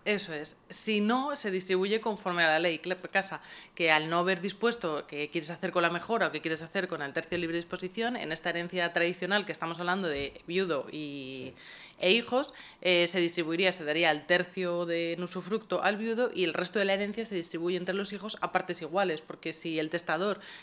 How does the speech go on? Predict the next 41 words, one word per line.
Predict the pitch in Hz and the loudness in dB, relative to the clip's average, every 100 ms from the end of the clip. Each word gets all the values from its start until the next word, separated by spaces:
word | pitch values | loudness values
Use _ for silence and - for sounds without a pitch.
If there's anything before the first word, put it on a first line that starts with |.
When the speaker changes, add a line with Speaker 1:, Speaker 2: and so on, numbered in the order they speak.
| - | -12
Speaker 1:
es | 180 | -6
una | 185 185 | 0 2
de | |
las | 190 185 | 4 2
cosas | 202 208 196 | -2 -6 -6
por | 185 | -4
las | 170 - | -4 0
que | 156 | 0
hacer | 196 180 | 0 0
testamento, | 170 156 | -2 -2
Speaker 2:
Claro, | 208 - 202 | 0 2 0
sí, | 196 | 0
Speaker 1:
porque | 180 | -2
Speaker 2:
¿no? | 190 | 0
Speaker 1:
puedes | 180 185 | 0 2
Speaker 2:
Claro. | 175 | 0
Speaker 1:
disponer | 190 190 190 208 | -2 -2 -2 0
o | 208 | 0
no, | 196 220 | 0 0
aquí | 160 - 185 | 0 0 -4
se | 190 | -2
distribuye | 190 190 202 220 233 | -4 -2 -2 0 0
a | 202 | 0
todos | 202 214 | 0 0
a | 190 | -2
partes | - - 185 | -2 -2 -4
iguales | 196 190 226 269 302 - - - - | -4 -2 -2 -4 -8 -16 -20 -20 -10
y, | 165 151 143 - | -6 -6 -8 -6
y | 165 | -4
ya | 151 | -4
Speaker 2:
Vale, | 151 | -4
Speaker 1:
está. | 147 | -8
Speaker 2:
o | |
sea | - 85 | -8 -8
que | 92 | -6
si | |
queremos | 92 95 98 | -2 0 0
distribuir | 101 101 101 | -2 0 4
de | |
alguna | 101 104 | 4 4
manera | 104 110 120 131 | 4 4 4 4